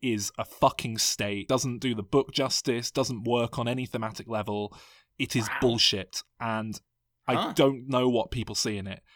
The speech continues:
Speaker 1: other than maybe two or three scenes are quite good. The Godfather's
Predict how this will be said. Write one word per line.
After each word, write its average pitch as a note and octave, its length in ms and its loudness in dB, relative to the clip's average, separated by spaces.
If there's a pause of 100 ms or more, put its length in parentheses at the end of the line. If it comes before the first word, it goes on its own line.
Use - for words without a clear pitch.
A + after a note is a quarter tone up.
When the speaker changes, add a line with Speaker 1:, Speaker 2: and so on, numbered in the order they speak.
(140)
Speaker 1:
other C3+ 200 6
than B2 180 2
maybe A2+ 260 2
two A#2+ 220 0
or A#2 60 2
three G#2+ 520 -4 (120)
scenes A2 480 -2
are G2+ 40 -12
quite - 300 -12
good. - 240 -12 (380)
The B2 80 0
Godfather's F3+ 760 6